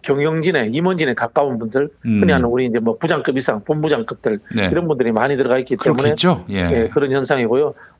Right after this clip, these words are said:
Speaker 1: 어, 어떻게 보면 이게 우리 문재인 정부가 언론 개혁을 소홀히 한
Speaker 2: 음.
Speaker 1: 하나의 그 우리 탓이기도 합니다.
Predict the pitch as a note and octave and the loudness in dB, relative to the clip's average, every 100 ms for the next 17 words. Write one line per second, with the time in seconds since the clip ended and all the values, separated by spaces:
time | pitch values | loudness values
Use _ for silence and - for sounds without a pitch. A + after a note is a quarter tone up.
0 | _ - E3+ F#3+ F#3+ F#3+ E3 D#3 C3+ C#3 | _ 0 0 0 0 0 0 0 0 0
1 | C3 D3 F#3 F#3 F#3+ G3 D3 D#3 D#3+ G3+ | 0 0 0 0 0 2 2 2 2 2
2 | F3+ D3 C#3+ C3 B2 G#3+ G3 C#3+ C3+ D3 | 2 0 2 0 0 0 0 2 0 0
3 | A#2 - A2+ F#2 D#2+ - E3+ E3 D3+ D3 | -4 -4 0 0 -2 -2 0 0 0 0
4 | C3+ D#3+ F#3 G3+ A#3 F#3 E3 G#3 E3+ A#2+ | 0 0 0 0 0 0 0 0 2 2
5 | C3 | 0